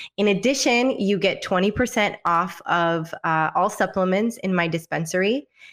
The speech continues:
and you get discounts off of, uh, future services with me. So there's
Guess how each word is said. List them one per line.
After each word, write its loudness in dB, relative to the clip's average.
and 2
you -2
get -2
discounts -4
off -2
of, -4
uh, 0
future -2
services -2
with -10
me. -6
So -4
there's 0